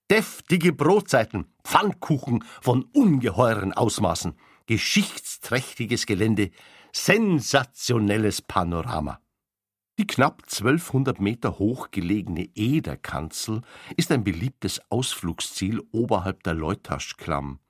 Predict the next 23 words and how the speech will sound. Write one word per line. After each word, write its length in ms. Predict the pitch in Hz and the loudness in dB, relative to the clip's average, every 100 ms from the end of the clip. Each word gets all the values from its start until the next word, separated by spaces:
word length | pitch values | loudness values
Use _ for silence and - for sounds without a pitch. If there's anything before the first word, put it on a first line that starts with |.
| _ _ _ - | _ _ _ -10
Sie 160 | 101 110 | -2 0
ist 220 | 95 - | 0 -2
selbstverständlich 920 | 101 107 - - 82 - 80 73 82 | -2 -2 -6 -10 -8 -6 -8 -8 -12
bewirtschaftet. 960 | - 80 98 - 76 71 - 80 - - _ _ - - - | -8 -6 -6 -6 -8 -8 -8 -10 -12 -20 _ _ -20 -14 -2
Während 300 | 113 135 104 | 2 2 0
des 160 | - | -4
Mega-Pfannkuchenmampfens 2000 | 90 107 113 117 110 - 113 113 123 - 127 - 123 110 98 123 - 127 - - - - | 0 0 0 0 -2 -2 -2 -2 -4 -6 -6 -4 -2 0 -2 -4 -8 -8 -8 -14 -14 -6
blickt 240 | - - | -6 -4
man 120 | 104 | -4
auf 140 | 78 - | -4 -8
drei 340 | - 82 101 | -8 -4 -4
Täler 500 | - - 90 113 117 | -6 -8 -6 -4 -6
und 120 | 85 | -6
in 140 | 65 60 | -6 -10
zwei 380 | - 85 87 95 | -10 -4 -2 -2
Länder, 460 | 90 107 127 117 117 - | 0 2 2 0 -2 -4
auf 120 | - | -4
fünf 360 | - - 151 143 | -2 0 0 0
Flüsse 500 | - - 131 - 113 | -6 -2 -2 -2 -4
und 260 | 101 - - | -4 -8 -6
zig 180 | 135 - - | -8 -8 -4
Wälder, 380 | 98 120 110 104 | 0 0 0 -4
Felsabrisse, 1040 | - 113 113 - - 120 - 107 104 107 | -2 -2 -2 -6 -6 -8 -6 -6 -4 -4